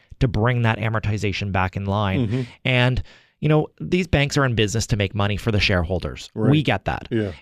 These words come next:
Speaker 1: And I think that's what's so interesting about our business is we are biased to our clients, not necessarily biased to the lender.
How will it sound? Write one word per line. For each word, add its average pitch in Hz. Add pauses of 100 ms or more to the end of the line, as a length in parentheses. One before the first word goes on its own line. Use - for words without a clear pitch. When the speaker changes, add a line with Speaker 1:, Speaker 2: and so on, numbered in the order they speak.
Speaker 1:
And 127
I 143
think 151
that's 147
what's 170
so 170
interesting 127
about 107 (180)
our 104
business 127 (340)
is 110
we 131
are 180
biased 117
to 110
our 90
clients, 123 (200)
not 104
necessarily 113
biased 95
to 95
the 92
lender. 110